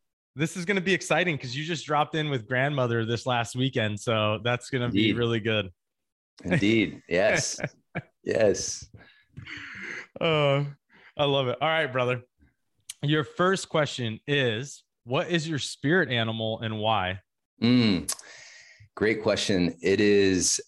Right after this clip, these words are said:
Speaker 2: uh, I have a few of them actually, but the, the one that I resonate with most right now is the eagle. And, um,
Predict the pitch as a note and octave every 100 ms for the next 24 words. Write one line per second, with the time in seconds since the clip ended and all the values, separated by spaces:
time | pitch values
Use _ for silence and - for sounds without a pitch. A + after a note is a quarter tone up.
0 | _ F#2+ F2+ F2 E2+ F2 - _ F#2+ A#2+
1 | C#3+ F2+ - G#2 A2 A2+ C3+ C#3 C#3 -
2 | C#3 C#3 B2 F#2 - F#2+ F2+ E2+ - F2+
3 | F2+ F#2+ G2 G2 G2 - - F#2 F2+ -
4 | - F2 F2 F#2 F#2 F2 D2+ E2+ D#2+ F#2
5 | E2+ E2 C#2+ - - E2+ E2+ - D#2+ D#2+
6 | D#2 D2+ - D#2 D2+ D2+ C#2+ - D#2+ D#2+
7 | E2 C2+ - - _ _ _ - D#2 D2+
8 | D2 D2 D2+ D2+ C#2 C2 -